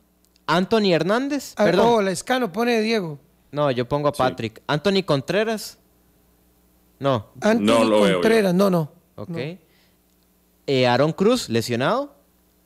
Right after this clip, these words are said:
Speaker 1: Lo pasamos.
Speaker 2: Anthony Contreras tampoco lo puso, eh, Anthony Porras no lo puso. ¿A
Speaker 1: Al-,
Speaker 2: quién?
Speaker 1: eh, Aarón Cruz, que está lesionado, pasamos.
Speaker 2: Ok, sí.
Speaker 1: Alan Cruz.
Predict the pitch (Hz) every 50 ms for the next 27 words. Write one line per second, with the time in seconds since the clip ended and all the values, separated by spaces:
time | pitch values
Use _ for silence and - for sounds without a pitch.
0 | _ _ - 104 98 - 104 190 - - 170 208 240 247 247 180 214 202 170 208
1 | 214 226 220 226 214 180 170 190 202 220 208 160 175 202 160 196 214 196 175 156
2 | 151 151 - - - - 185 170 170 170 165 175 165 214 196 196 180 143 - -
3 | 214 190 196 196 185 180 175 147 151 151 131 - - _ _ _ - 127 143 165
4 | 208 285 320 320 254 - _ _ 135 123 117 113 113 110 107 107 110 113 131 143
5 | - - 170 202 220 - - 131 - 131 143 147 143 151 143 160 190 214 196 -
6 | 104 101 113 143 170 208 240 240 - - - - 185 170 139 147 170 175 220 233
7 | - - 127 143 165 165 160 - 185 196 254 254 - - -